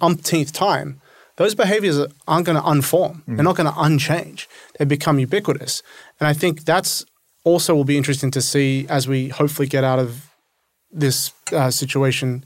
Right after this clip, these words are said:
Speaker 1: sooner than later and the world can get back to, to being healthy, one, and two, being productive, um, and three, being sort of prosperous, 'cause we, we know there's gonna be mental health issues that'll
Speaker 2: Mm.
Speaker 1: last a very long time out of this. But assuming we can get those three things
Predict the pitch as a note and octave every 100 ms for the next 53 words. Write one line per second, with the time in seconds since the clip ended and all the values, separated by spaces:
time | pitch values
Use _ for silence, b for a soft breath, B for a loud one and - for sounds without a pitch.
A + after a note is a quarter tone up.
0 | - - D3 C3 C#3 C#3+ C3 C3 C3+ C3+
1 | C3 C3+ C3+ - C#3 A#2+ B B B B
2 | - D3 C3+ B2+ A#2+ D#3 D3 C3+ C#3+ C#3+
3 | C3 - C#3+ C3 B2+ A#2+ A#2+ D3 D3+ C3
4 | C3+ - _ - C#3 B2+ C3 B B -
5 | C#3 E3 C#3+ C#3+ C#3 B2+ C3+ A#2+ - _
6 | _ _ _ _ _ _ - D3+ C3 -
7 | D3 - C3 B2 C3+ - D#3+ C#3 C#3 C3
8 | D3+ C#3 C3 C3+ C3+ A#2+ C3 C#3 B2+ B2+
9 | B2+ B2+ C#3 C3 C3 C#3 B2+ C#3 C#3 C3+
10 | B2+ C3 C3 B2+ C#3+ C3 B2+ C3 - -
11 | B B B B D3 C#3+ G#3+ A3 F3 D#3
12 | C#3+ C#3+ D3+ C#3 C3+ C#3+ B2+ C3 B2+ A#2+
13 | -